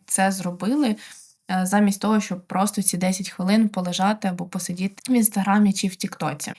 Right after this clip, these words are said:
І ще один лайфхак — це планувати тренування в календарі, записувати його в свій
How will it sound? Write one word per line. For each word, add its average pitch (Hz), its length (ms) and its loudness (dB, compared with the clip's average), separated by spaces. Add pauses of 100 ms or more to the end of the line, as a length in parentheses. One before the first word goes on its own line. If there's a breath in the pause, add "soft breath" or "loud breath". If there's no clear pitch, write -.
І 240 140 2
ще 214 180 0
один 208 240 4
лайфхак — 196 580 0
це 226 420 2
планувати 196 720 2
тренування 190 720 2
в - 40 -14
календарі, 185 720 0
записувати 220 680 0
його 190 220 0
в 196 80 -8
свій 202 460 0